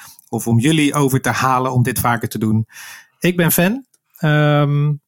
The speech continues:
zijn mensen benieuwd naar Martijn, dan, eh, moet je naar kickthis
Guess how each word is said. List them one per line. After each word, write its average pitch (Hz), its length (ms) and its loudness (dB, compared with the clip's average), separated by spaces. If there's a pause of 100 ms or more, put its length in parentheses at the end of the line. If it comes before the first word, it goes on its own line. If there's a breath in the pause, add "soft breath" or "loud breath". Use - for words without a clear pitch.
zijn 175 300 2
mensen 156 380 2
benieuwd 147 440 2
naar 135 360 2
Martijn, 127 580 0
dan, 127 480 0
eh, 123 240 0
moet 127 180 -2
je 127 80 2
naar 117 260 0
kickthis - 1040 0